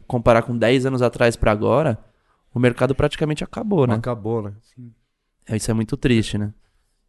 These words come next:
Speaker 2: É,
Speaker 1: E lá
Speaker 2: eu
Speaker 1: na
Speaker 2: faço
Speaker 1: gringa
Speaker 2: parte dessa, dessa queda.
Speaker 1: Lá na gringa o que eu vejo é que as revistas também tão bem fracas, tal. A Thrasher ainda continua a impressa ali, você vê que tem uns caras do staff ali, são poucos.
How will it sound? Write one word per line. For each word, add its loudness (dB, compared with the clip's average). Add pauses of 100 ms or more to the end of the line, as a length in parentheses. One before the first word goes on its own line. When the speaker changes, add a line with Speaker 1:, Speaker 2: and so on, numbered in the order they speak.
(220)
Speaker 2:
É, -2
Speaker 1:
E 4
lá 8
Speaker 2:
eu 8
Speaker 1:
na 6
Speaker 2:
faço 6
Speaker 1:
gringa 8
Speaker 2:
parte 6
dessa, -2 (400)
dessa -4
queda. -4
Speaker 1:
Lá 4
na 4
gringa 4
o 4
que 0
eu 6
vejo 8
é 2
que 4
as 4
revistas -2
também -2
tão -2
bem 0
fracas, 0
tal. 2
A 0
Thrasher 0
ainda -4
continua -6 (540)
a -4
impressa 0
ali, -2
você -6
vê 0
que -14
tem -4
uns -2
caras 0
do -6
staff -8
ali, -6
são -6
poucos. -2